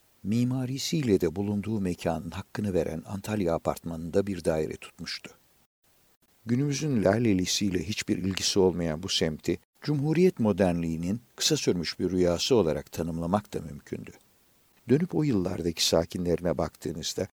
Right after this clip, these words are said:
başka bir semtte pek olmayan ilginç bir karışım ve yüksek bir akademik, entelektüel düzey söz konusuydu. O zamanlar Nişantaşı da zengin ve nezih bir semtti ancak Laleli'ye kıyasla sanki bir tüccar muhiti gibi kalıyordu.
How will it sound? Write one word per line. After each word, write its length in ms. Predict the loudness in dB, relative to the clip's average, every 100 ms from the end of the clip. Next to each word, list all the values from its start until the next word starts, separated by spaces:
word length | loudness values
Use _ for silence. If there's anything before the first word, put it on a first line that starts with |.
| _ _ -6
başka 280 | -2 0 0
bir 80 |
semtte 440 | 2 4 2 2 -2
pek 240 | 0 0
olmayan 380 | 0 2 2 2
ilginç 460 | 0 -2 -2 -4 -4
bir 100 | -2
karışım 560 | 2 0 0 -6 -2
ve 80 | -2
yüksek 420 | -2 -2 -2 0
bir 160 | -4 -4
akademik, 640 | -6 -4 -2 -2 -4 -10 -20 _ _
entelektüel 760 | -10 -4 0 0 0 2 2 0
düzey 300 | 0 2 2
söz 260 | 2 -6 -6
konusuydu. 560 | -8 -8 -10 -10 -12 -16 _ _ _ _ -2
O 60 | 2
zamanlar 540 | 4 4 2 -2 -4
Nişantaşı 680 | -2 2 2 2 0 0 -2
da 80 | 0
zengin 460 | 2 2 0 0
ve 120 | 0
nezih 260 | 0 -2 -4 -4
bir 100 | -6
semtti 480 | -2 -4 -4 -8 -8
ancak 360 | -6 -6 -6 -10 _ 0
Laleli'ye 540 | 2 4 4 4 2
kıyasla 560 | 4 2 2 -2 -2 -4 _
sanki 360 | -4 -4 -2 -4
bir 80 |
tüccar 460 | -4 -6 -2 2 2
muhiti 440 | 0 -2 -6 -4
gibi 160 | -4 -6
kalıyordu. 540 | -8 -8 -6 -8 -10